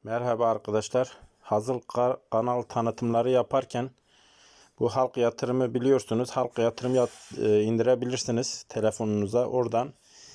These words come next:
hisselerin geçmiş yirmi yıllık bilançolarına, F K'larına, P D'lerine bakabilirsiniz. Şöyle hemen üstüne tıklayayım, onu bir göstereyim. Aslında bunu ayrı bir yerden tanıtayım ya. Bu, e, bu şekilde.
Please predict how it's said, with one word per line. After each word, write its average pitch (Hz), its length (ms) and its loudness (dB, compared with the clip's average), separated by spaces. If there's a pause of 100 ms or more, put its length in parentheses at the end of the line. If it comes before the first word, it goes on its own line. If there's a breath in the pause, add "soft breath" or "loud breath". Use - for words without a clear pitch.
(220 loud breath)
hisselerin 120 600 0
geçmiş 123 680 -2
yirmi 120 380 2
yıllık 131 520 0
bilançolarına, 120 760 0
F 127 260 0
K'larına, 123 500 0
P 120 260 0
D'lerine 123 440 2
bakabilirsiniz. 123 840 -2 (540 loud breath)
Şöyle 123 320 2
hemen 131 220 -2
üstüne 123 380 -2
tıklayayım, 127 360 -2
onu 123 200 -2
bir 127 60 -2
göstereyim. 127 580 0 (960 soft breath)
Aslında 151 340 -4
bunu 160 140 0
ayrı 156 260 2
bir 160 80 2
yerden 151 260 2
tanıtayım 107 540 -2
ya. 104 140 0
Bu, 123 240 -4
e, 127 180 -2
bu 147 80 2
şekilde. 123 560 -2